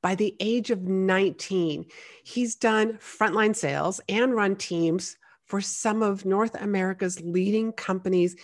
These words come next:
in telecom, banking, insurance, and education, ending his corporate career after leading a small sales team to a record-breaking, love this number,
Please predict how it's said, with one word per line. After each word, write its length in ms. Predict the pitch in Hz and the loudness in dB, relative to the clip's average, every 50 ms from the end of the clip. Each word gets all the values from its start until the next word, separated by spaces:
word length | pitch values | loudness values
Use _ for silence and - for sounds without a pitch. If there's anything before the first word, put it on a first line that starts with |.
| - _ | -20 _
in 120 | - - - | -8 -8 -8
telecom, 640 | - - - 208 220 208 - 262 262 269 285 320 339 330 - - - - - - - - - - _ _ - | -6 -6 -6 -4 -4 -2 2 4 4 6 6 4 2 0 -4 -20 -20 -20 -20 -20 -20 -20 -20 -20 _ _ 0
banking, 560 | 202 190 202 220 220 - 254 269 269 269 - - | 2 4 4 4 4 2 0 0 0 0 -2 -2
insurance, 680 | - 202 202 - - - - 247 240 247 247 254 240 - - - | -2 -2 -2 -4 -6 -4 0 2 2 4 4 2 0 -4 -6 -2
and 380 | 202 208 220 220 226 233 226 - - | 0 2 2 4 2 2 0 0 0
education, 760 | 208 202 190 208 202 - 202 185 190 185 - - 170 151 151 160 - - - - | -2 0 0 -2 -2 0 0 0 0 0 0 -2 -2 -2 -4 -4 -8 -14 -8 -2
ending 260 | - 202 226 269 302 | 0 2 4 4 4
his 120 | 339 349 - | 4 2 2
corporate 380 | - - 269 269 - 254 233 | 2 2 2 4 4 2 0
career 420 | - - 240 254 311 311 240 - - - | 0 0 2 4 4 4 4 2 2 0
after 440 | 240 277 311 - - - 233 214 | 0 0 0 0 -2 0 0 0
leading 480 | 208 202 190 233 269 302 254 220 202 190 | 0 0 0 2 2 2 4 2 2 0
a 140 | 147 190 208 | 0 -2 -4
small 600 | - - - - 185 175 175 170 175 185 208 233 - | -6 -8 -6 -2 0 2 2 4 2 2 0 -2 -6
sales 480 | - - - 185 170 175 190 202 - | -10 -4 -2 0 0 0 0 -2 -6
team 260 | - - 180 175 170 | -6 -4 -2 -2 -2
to 280 | 180 - - - 202 190 | -2 -4 -4 -2 0 2
a 100 | 180 180 | 2 2
record-breaking, 1200 | 185 180 180 175 202 233 285 - - 330 311 285 - - 175 165 165 160 - 160 151 147 147 180 - - - _ _ | 2 0 0 2 2 2 2 4 4 4 4 4 4 4 4 4 4 4 2 0 0 0 0 -2 -4 -10 -20 _ _
love 380 | - 151 147 160 170 180 180 170 | -4 0 2 2 2 2 0 -2
this 240 | 165 135 - - 160 | -4 -6 -4 -2 -2
number, 480 | 147 151 170 175 151 - - 190 202 | 0 0 0 0 -2 -4 -4 -6 -8